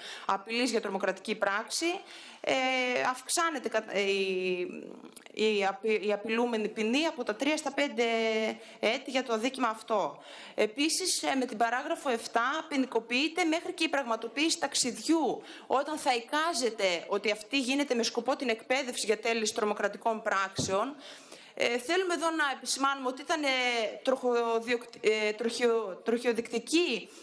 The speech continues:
η απαράδεκτη πρωτόδικη δικαστική απόφαση που αφορούσε τη γνωστή υπόθεση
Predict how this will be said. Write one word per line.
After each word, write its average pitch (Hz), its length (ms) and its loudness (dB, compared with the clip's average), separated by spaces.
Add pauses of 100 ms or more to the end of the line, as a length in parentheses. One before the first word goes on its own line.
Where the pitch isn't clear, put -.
(140)
η 226 360 2
απαράδεκτη 233 600 -2
πρωτόδικη 226 480 0
δικαστική 220 500 0
απόφαση 220 760 0
που 208 80 4
αφορούσε 226 460 0
τη - 80 -2
γνωστή 220 340 2
υπόθεση 220 1000 0